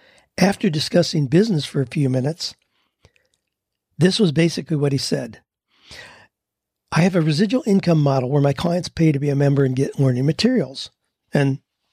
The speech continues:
West says, "Wow, that's cool. I've got a business set up like that. Residual income is awesome." And Bill said, "Yeah, I charge thirty-six dollars a year."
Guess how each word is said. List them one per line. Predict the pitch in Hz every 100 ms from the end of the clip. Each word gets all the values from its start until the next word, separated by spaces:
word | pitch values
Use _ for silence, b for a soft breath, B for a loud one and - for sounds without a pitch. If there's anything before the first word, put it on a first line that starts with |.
| _ -
West | 131 139 -
says, | - 143 131 -
"Wow, | 220 151
that's | 185 -
cool. | - 131
I've | 151
got | 254 180
a |
business | 131 135 151 127
set | 147 131
up | 127
like | 127 120
that. | 131 120
Residual | 123 131 151 160
income | 170 180
is | 190
awesome." | 214 254 - 139 113 b b b b b b b b b
And | 143
Bill | 143 135
said, | - 131
"Yeah, | 151
I | 147
charge | - 156 123
thirty-six | - 156 139 - 135
dollars | - 123 120
a | 147
year." | 160 214 -